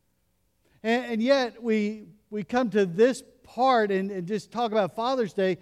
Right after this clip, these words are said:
understanding that when we talk, talk about God, we have to understand that God is a perfect Father.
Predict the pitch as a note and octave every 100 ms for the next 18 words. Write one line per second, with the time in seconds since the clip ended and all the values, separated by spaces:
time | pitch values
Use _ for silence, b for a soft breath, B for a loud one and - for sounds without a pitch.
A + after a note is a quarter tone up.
0 | B B G#3 A#3 A#3 - - B3+ C4 A3+
1 | G3 G#3 G3+ A#3 C4+ C4 B3+ A#3 - C4+
2 | C#4+ C#4 B3+ F#3+ - G3 - C#4 C#4 A#3+
3 | F#3+ F#3+ D#3+ G#3 G3+ D#3+ A#2+ A2 _ _
4 | _ _ _ _ _ _ _ _ _ -
5 | A#3 C4+ C4 A3+ G#3+ G3+ F3+ - B3 A#3
6 | G3 F#3 D#3 A3 A3 G#3+ F#3+ F#3 F#3+ D#3
7 | E3+ - G#3+ G#3+ G3+ D#3 - F#3 E3+ B2+
8 | A2